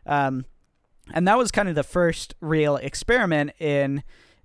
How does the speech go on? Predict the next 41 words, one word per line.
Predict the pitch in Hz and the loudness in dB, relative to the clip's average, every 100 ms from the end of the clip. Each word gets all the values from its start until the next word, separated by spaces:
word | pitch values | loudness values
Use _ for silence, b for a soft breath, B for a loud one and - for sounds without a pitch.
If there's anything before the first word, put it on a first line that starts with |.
| - | -4
um, | 151 139 131 131 | 0 2 0 -4
having | - 143 143 139 135 | -2 0 2 2 0
a | 123 | -2
high | 165 151 | 0 0
profile, | 143 151 139 139 131 | 2 -2 0 -2 -2
I | 143 | -2
mean, | 131 | -2
it's | 117 | -6
a | - | -8
kids | - 113 - | -8 -8 -10
movie, | 95 98 | -12 -8
obviously, | 98 104 123 - | -8 -8 -8 -8
but, | 127 190 180 - | 0 0 0 -2
you | 220 | 2
know, | 165 | 2
it's | 202 - | 2 0
still | 233 214 | 2 4
a, | 160 139 - b b | 4 2 -6 b b
it | - 147 _ 165 | -6 -6 _ -2
was | 165 | 0
still | - - 180 180 | 0 2 4 6
a | 156 | 2
big, | 139 143 139 135 135 147 _ | 0 -2 -2 -4 -8 -12 _
uh, | - 127 _ - - | -12 -12 _ -20 -16
big-ish | 143 143 151 123 143 - | -2 0 0 0 -2 0
release. | 156 165 117 147 - - - - | -2 -2 -2 -4 -6 -12 -14 -4
Um, | 139 131 120 123 - b b b b _ - | 0 0 -2 -6 -10 b b b b _ 0
and, | 170 170 165 165 151 151 - _ _ _ _ _ _ _ _ | 4 4 4 0 -4 -8 -14 _ _ _ _ _ _ _ _
and | 165 175 | 0 4
they | 180 | 2
decided, | 180 - 185 185 180 165 147 _ | 2 4 4 6 4 2 -12 _
you | 160 151 | -4 0
know, | 139 | 2
they | 147 | 0
decided, | 151 - 160 156 | -2 0 0 0
"Well, | 147 156 165 | 2 2 4
this | 151 151 156 | 2 -2 -2
is, | 151 139 | -6 -6
this | - 151 | -6 -6
is | 147 | -4
basically, | 151 147 151 143 135 | -2 -2 -4 -4 -4